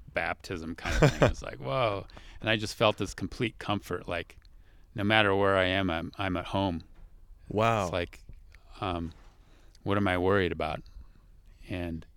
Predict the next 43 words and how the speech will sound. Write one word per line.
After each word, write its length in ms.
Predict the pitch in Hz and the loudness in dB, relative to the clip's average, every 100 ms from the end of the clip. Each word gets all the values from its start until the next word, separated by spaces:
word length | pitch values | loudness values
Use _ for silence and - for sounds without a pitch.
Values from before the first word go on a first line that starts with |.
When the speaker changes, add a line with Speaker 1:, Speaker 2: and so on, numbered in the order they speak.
| - _ - | -20 _ -16
Speaker 2:
So 200 | - 143 | -2 0
far, 220 | 151 160 | 4 4
what 140 | 123 123 | 6 4
has 60 | 117 | 2
exhilarated 540 | 101 117 120 117 107 | 6 8 8 6 4
you 160 | 117 120 | 4 6
would 140 | 110 | 6
not 180 | 107 104 | 4 4
exhilarate 440 | 101 98 104 98 | 4 6 6 4
anyone 280 | 82 95 90 | 2 -2 0
else 280 | 87 80 - | -2 -4 -4
that 200 | - 92 | 0 0
I've 140 | 87 | 0
ever 200 | 87 85 | -2 -2
met. 320 | 82 78 - 156 | -6 -8 -10 -6
You 140 | 113 | 0
know, 140 | 101 - | 4 6
these 200 | 104 131 | 6 4
Speaker 1:
<laughs> 20 | |
Speaker 2:
things 280 | 131 131 127 | 6 6 8
that 100 | 120 | 6
exhilarated 720 | 127 110 131 135 120 131 127 117 | 6 10 10 12 8 6 6 8
you 320 | 117 123 131 - - - - - - | 10 8 6 2 2 -2 -6 -6 -8
Speaker 1:
<laughs> 640 | - - - - - - - | -8 -8 -6 -6 -6 -8 4
Speaker 2:
would 340 | 117 117 113 | 6 6 4
strike 320 | 131 - 113 | 4 8 8
terror 380 | - 131 123 107 | 8 8 8 8
in 140 | 98 98 | 4 6
the, 100 | 101 | 8
in 80 | 110 | 8
the 100 | 98 | 6
face 220 | - 101 | 2 0
of 80 | 101 | 0
someone 240 | - 98 92 | 0 0 0
else. 240 | 85 - - - - - - - | -2 -4 -6 -8 -10 -8 -8 -4
Speaker 1:
Yeah, 320 | 120 113 123 104 | 4 8 10 8
it 120 | - | 6
was 160 | 120 127 | 0 2
just, 240 | 117 - - - 123 - | 0 12 12 12 10 4
Speaker 2:
<laughs> 380 | - - - - | 0 -2 -14 -6
Speaker 1:
yeah, 240 | - 147 | 4 6
it's 160 | 139 - | 6 2
just, 260 | 147 - | -2 -2